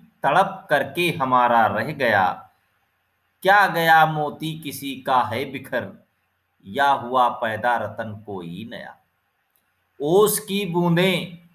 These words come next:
कमल से हैं कहीं, या उगलती बूंद हैं दो मछलियां,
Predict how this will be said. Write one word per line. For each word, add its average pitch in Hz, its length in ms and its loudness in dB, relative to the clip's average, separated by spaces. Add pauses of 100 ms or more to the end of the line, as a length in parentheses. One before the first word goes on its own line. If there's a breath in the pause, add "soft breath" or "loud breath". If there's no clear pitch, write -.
(420)
कमल 208 380 2
से 190 360 0
हैं 170 340 -2
कहीं, 135 420 -6 (440)
या 175 260 4 (100)
उगलती 143 600 -4 (160)
बूंद 147 300 -4
हैं 123 480 -8
दो 147 180 -4
मछलियां, 98 600 -6